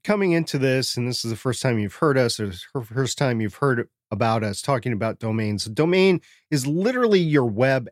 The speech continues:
address. You know, the google dot com,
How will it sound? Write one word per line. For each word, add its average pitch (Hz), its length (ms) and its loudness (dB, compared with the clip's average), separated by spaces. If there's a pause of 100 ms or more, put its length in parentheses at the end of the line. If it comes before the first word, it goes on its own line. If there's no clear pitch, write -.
address. 113 720 -4
You 120 80 0
know, 123 120 2
the 110 140 -2
google 156 380 4
dot 123 320 -2
com, 143 560 -2